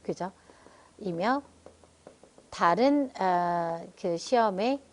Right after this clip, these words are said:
기출문제는 미피트 같은 거겠죠. 미래다."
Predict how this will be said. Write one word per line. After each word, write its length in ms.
기출문제는 1080
미피트 500
같은 320
거겠죠. 640
미래다." 420